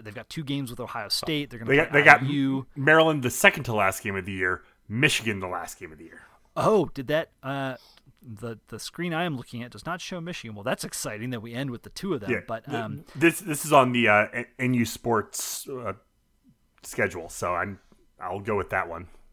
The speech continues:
Speaker 1: Yeah, I, I'll, I'll take that over E S P N as well. I guess, um, they don't have that Michigan game listed for some reason. I don't know why. Uh, but e-, either way, like, the, the, the Cats are gonna have their opportunities. They've got a lot of winnable games.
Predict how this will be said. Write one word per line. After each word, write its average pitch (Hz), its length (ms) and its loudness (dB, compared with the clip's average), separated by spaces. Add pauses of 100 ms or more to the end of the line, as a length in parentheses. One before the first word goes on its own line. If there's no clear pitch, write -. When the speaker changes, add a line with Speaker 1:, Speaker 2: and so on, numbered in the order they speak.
(280)
Speaker 1:
Yeah, 127 360 -4
I, 123 160 -4
I'll, 135 340 -4
I'll 131 140 -2
take 135 200 -8
that 120 120 -6
over 113 180 -8
E 113 80 -8
S 110 120 -10
P 131 140 -12
N 113 100 -10
as 104 120 -14
well. 110 200 -6
I 104 100 -10
guess, 110 360 -10
um, 104 500 -12 (140)
they 120 120 -10
don't 131 140 -8
have 113 160 -10
that 104 140 -12
Michigan 110 380 -12
game 101 200 -16
listed 101 300 -16
for - 120 -20
some 98 260 -14
reason. 98 280 -20
I 98 80 -20
don't 98 140 -16
know 98 120 -16
why. 95 260 -14 (1080)
Uh, 110 360 -8
but 110 240 -6
e-, 170 260 -8
either 214 300 0
way, 113 300 -2
like, 113 300 -12 (420)
the, 135 220 -14
the, 120 500 -8 (1200)
the 131 100 -12
Cats 180 220 -2
are 147 40 -2
gonna 151 180 -4
have 165 80 0
their 147 120 2
opportunities. 127 440 -6
They've 123 80 -10
got 113 120 -8
a 104 40 -8
lot 120 180 2
of 151 60 0
winnable 131 300 -4
games. 117 560 -8